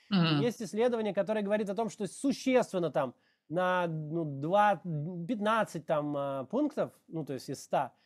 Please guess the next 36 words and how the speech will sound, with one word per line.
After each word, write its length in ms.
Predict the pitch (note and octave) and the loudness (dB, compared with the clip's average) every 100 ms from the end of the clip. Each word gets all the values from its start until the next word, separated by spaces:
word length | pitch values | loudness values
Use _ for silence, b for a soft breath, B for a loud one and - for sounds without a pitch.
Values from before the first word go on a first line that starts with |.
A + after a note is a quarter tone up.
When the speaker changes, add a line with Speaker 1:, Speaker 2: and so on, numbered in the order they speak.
| _ - | _ -4
Speaker 2:
повышаются 560 | F3 E3 G#3+ A3+ - | -2 6 6 6 2
результаты 540 | G3+ F#3+ F#3 A#3 - D#3 | -4 -4 2 2 2 -2
в 40 | |
случае, 340 | - F3+ - F#3 | -4 -6 -2 -4
если 180 | - | -4
два 160 | E3 F3 | 0 2
языка, 460 | E3+ E3 F3 C#3 - _ - | 2 0 0 -2 -4 _ -16
условия 320 | D3 F#3 F3 | -2 2 2
задачи 300 | D#3 G#3 - | 2 2 0
по 80 | F3+ | -4
математике 640 | F3 A3+ F3+ - - A2 | -2 2 2 2 -12 -12
ребенок 400 | C#3 D3+ C#3 A2+ | -8 -6 -6 -8
читает. 340 | - - A#2 G2 _ _ _ _ _ _ _ | -14 -14 -14 -14 _ _ _ _ _ _ _
Speaker 1:
Мгм. 120 | - F3+ | 0 2
Speaker 2:
А, 360 | E3+ E3 D3+ D3 C#3+ | 2 0 -4 -10 -6
потому 300 | D3+ F3+ G3 | -2 0 0
что 200 | G3+ F3+ | -2 0
как 160 | F#3+ | 0
бы 80 | F3+ | 0
он, 260 | F#3+ F#3+ F3+ | 0 -2 -6
он 260 | F#3 F#3+ G3 | -6 -4 -2
не, 100 | G3 | -2
он 160 | F#3+ A3+ | -2 0
не 80 | |
может 240 | A#3+ A#3 F3+ | 2 2 4
на 120 | G#3 | 4
одном 260 | F#3+ G#3 G#3 | 4 4 2
иврите, 340 | G#3 G3 D#3+ | 2 0 -2
потому 240 | C3+ E3 E3+ | -4 -4 -2
что 120 | F3+ | -2
он 60 | E3+ | 0
его 120 | E3+ | 0
еще 160 | D#3 | -2
не 60 | E3 | -4
полностью 360 | F3 D#3+ D3+ D3+ | -2 -4 -4 -4
знает, 400 | B3+ F4 E3+ | -2 -2 -4